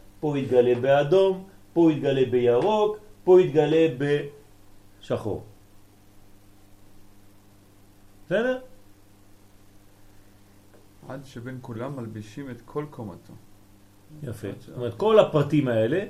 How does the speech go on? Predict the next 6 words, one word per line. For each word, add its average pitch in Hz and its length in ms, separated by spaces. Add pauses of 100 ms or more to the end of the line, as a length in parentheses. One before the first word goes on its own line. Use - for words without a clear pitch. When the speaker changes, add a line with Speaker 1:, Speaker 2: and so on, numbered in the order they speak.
(120)
Speaker 1:
מגלים 127 460
בעצם 135 460 (600)
את 117 140
הכלל 120 380
האחד 101 440
הגדול. 92 440